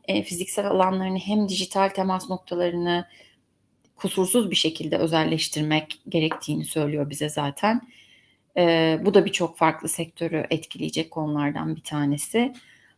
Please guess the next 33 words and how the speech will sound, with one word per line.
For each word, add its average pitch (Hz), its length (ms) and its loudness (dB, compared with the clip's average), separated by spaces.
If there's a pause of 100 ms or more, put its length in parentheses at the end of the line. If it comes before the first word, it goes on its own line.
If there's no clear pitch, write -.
(140)
E, 202 300 6
ama 254 200 10
yine 269 360 10
de - 260 4 (100)
belirlenecek 240 920 4
adımlar 214 440 2
ya 214 140 2
da 208 140 -6
dikkat 233 280 -2
edeceğimiz 220 460 -2
şeyler 214 380 0
nelerdir 220 540 2
desek, 226 480 2 (640)
e, 202 380 6
yine 262 260 8
çok 269 220 4
bildiğimiz 247 640 6 (260)
cümleler 175 520 6
var 143 180 4
aslında 147 520 -2
burada. 147 240 -4
İşte 202 280 -4
hedef 233 280 4
kitleyi 214 460 -2 (180)
daha 196 240 6
da 156 280 4
derinden 147 380 0
anlamak, 139 640 -8 (680)
e, 165 200 2
ihtiyaçlarını, 190 640 2
isteklerini 180 560 -2
tespit - 400 -4
etmek, - 520 -8